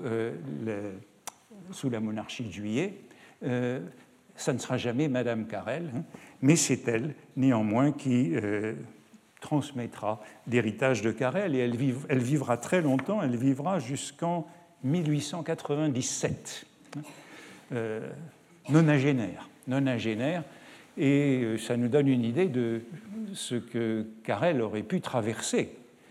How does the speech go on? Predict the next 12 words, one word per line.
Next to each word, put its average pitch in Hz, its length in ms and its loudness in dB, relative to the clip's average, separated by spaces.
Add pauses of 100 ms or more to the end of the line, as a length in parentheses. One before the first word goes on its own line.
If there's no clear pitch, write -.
(140)
Euh, 143 300 -4 (380)
beaucoup 190 400 6
de 127 80 2
gens 185 220 4
se 190 120 -2
demandent 135 380 2
de 120 100 2
lui, 190 300 2 (340)
qu'aurait-il 175 440 4
fait 180 180 -4
en 151 80 2
quarante-huit ? 151 640 -2